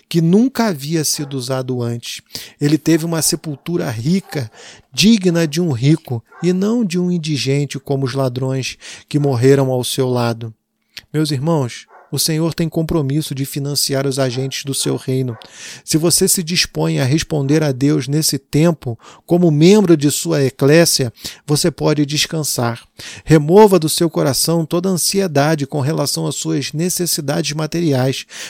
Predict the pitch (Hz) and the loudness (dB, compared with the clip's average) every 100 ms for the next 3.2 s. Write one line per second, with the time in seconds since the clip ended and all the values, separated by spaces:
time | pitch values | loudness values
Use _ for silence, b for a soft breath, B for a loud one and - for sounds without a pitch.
0 | B - - 202 180 208 240 233 202 214 | B -4 4 6 8 6 6 4 2 2
1 | - 175 180 160 170 - 160 147 143 180 | -2 0 0 2 -2 0 -2 -2 -4 2
2 | 165 156 180 156 123 190 208 131 175 220 | 4 4 2 0 -2 0 0 6 8 8
3 | 160 117 | 4 -2